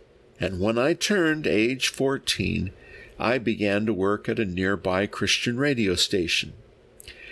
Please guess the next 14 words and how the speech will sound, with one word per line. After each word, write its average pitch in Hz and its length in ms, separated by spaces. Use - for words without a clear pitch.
There 165 400
I 151 140
met 147 320
people 135 400
who 135 160
had 120 220
a 120 60
deep 135 460
faith 151 460
that 101 160
had 98 280
grown 107 420
over 87 300
time. 90 540